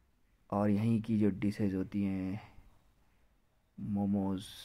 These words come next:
थोपा, वो भी आपको यहाँ मिल जाएगा। इसी तरह हमने बढ़ते बढ़ते हम, हम,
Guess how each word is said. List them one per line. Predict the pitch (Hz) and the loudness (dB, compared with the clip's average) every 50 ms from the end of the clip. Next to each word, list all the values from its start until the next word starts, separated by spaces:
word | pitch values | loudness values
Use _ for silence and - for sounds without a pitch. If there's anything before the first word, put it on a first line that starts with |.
| - _ - | -18 _ -8
थोपा, | - 101 85 - - 82 85 80 - - - - - - - - _ _ _ _ _ _ _ _ _ _ _ _ _ | -6 -6 -6 -4 -4 -4 -4 -4 -6 -8 -10 -12 -14 -16 -18 -20 _ _ _ _ _ _ _ _ _ _ _ _ _
वो | 104 104 98 | -6 -6 -4
भी | 98 104 104 | 0 0 0
आपको | 98 92 90 - - 95 | 0 0 -2 -4 -6 -4
यहाँ | 98 98 90 | -2 -2 -2
मिल | 90 90 87 87 87 | -2 -4 -4 -4 -6
जाएगा। | 85 76 69 64 - - - - - - - - - _ _ _ _ _ _ _ _ _ _ _ _ _ _ _ _ _ _ _ _ _ _ _ _ _ _ _ _ _ _ _ _ | -6 -6 -6 -8 -8 -10 -12 -14 -14 -18 -20 -20 -20 _ _ _ _ _ _ _ _ _ _ _ _ _ _ _ _ _ _ _ _ _ _ _ _ _ _ _ _ _ _ _ _
इसी | 117 110 - - 104 | -10 -8 -4 -6 -4
तरह | 104 113 104 101 104 | -2 0 0 0 2
हमने | 107 101 98 101 | 2 2 0 0
बढ़ते | 92 95 98 95 95 - - - 95 | 0 -2 -2 -4 -4 -4 -4 -4 -4
बढ़ते | 98 98 95 90 - - 92 | -2 -2 -4 -4 -4 -4 -4
हम, | 92 92 90 - - - - - - - _ _ _ _ - | -4 -4 -6 -10 -14 -18 -20 -20 -20 -20 _ _ _ _ -16
हम, | - - - 104 95 98 | -14 -8 -4 -4 -4 -4